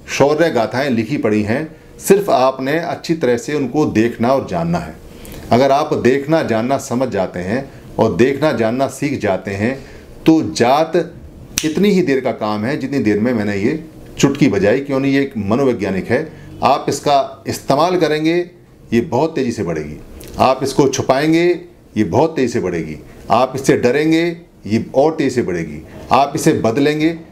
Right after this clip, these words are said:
जैसे उत्तर प्रदेश के अंदर चमारों ने, कुछ ने जाटव कहा। जाटव कहने से कोई फ़ायदा नहीं हुआ उनको।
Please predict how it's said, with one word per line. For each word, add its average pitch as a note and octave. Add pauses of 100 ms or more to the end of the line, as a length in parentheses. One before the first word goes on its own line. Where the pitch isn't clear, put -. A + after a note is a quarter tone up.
(220)
जैसे A#2+
उत्तर C3+
प्रदेश C3+
के C3
अंदर A#2+ (240)
चमारों C3+
ने, B2+
कुछ C3+
ने C3+
जाटव A2+
कहा। A#2 (380)
जाटव C#3+
कहने C#3+
से E3+
कोई F3
फ़ायदा D#3
नहीं G3
हुआ G2
उनको। D2